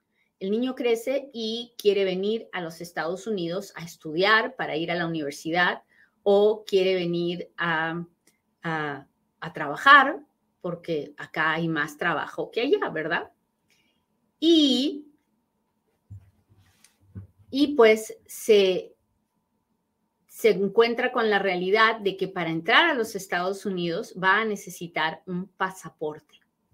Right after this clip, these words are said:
¿Y dónde se saca el pasaporte? El pasaporte se saca en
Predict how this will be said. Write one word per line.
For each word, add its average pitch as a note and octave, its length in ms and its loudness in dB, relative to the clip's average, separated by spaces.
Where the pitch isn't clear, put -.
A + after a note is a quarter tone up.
¿Y B3 480 -4
dónde D4+ 460 6
se D4 160 0
saca G#3+ 440 2
el F3+ 200 -4
pasaporte? G3+ 640 -4
El - 100 -14
pasaporte F#3+ 640 -6
se B3+ 140 -12
saca F#3+ 600 -2
en F#3+ 320 -6